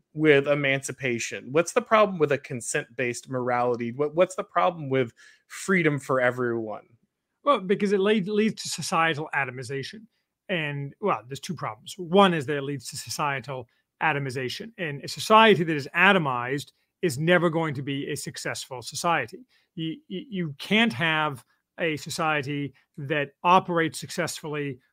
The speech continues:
Speaker 2: without having people enmeshed in a web of unchosen bonds. And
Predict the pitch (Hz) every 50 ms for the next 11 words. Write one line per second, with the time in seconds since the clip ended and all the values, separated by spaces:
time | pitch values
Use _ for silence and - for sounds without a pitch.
0 | _ _ - 160 160 151 139 160 160 170 170 - - 160 156 147 131 147 147 143
1 | 143 143 135 - _ _ _ - 180 165 156 160 156 147 143 143 139 139 143 -
2 | _ _ _ _ - 180 160 160 156 156 175 175 180 156 - - - - - 175
3 | 160 156 143 131 139 143 143 143 139 127 147 143 - 147 143 143 131 - - 151
4 | 135 120 123 127 120 107 135 123 113 110 110 _ _ - - - _ - _ _
5 | _ _ _ - 175 156 147 143 139 135 -